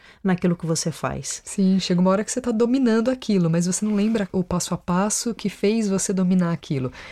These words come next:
Speaker 2: Até porque tem coisas que são óbvias, tipo, eu aprendi isso naquele dia, com aquele exercício, com aquele professor que falou aquela coisa maravilhosa,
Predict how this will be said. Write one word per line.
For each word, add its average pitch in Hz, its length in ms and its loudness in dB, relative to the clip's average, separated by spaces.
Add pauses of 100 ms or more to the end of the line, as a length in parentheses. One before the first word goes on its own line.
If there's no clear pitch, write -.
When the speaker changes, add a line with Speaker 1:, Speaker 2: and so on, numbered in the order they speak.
(120)
Speaker 2:
Até 254 220 -2
porque 202 540 0 (180)
tem 196 140 0
coisas 208 240 0
que - 80 -8
são 170 200 0
óbvias, 156 640 0
tipo, - 340 -2
eu 147 80 -2
aprendi 147 460 0
isso 165 340 0
naquele 180 460 2
dia, 160 260 2
com 156 120 -2
aquele 175 240 0
exercício, 165 420 0
com - 80 -4
aquele 196 260 0
professor 180 440 -2
que - 80 -6
falou 185 180 -2
aquela 180 220 -2
coisa 180 180 0
maravilhosa, 170 760 4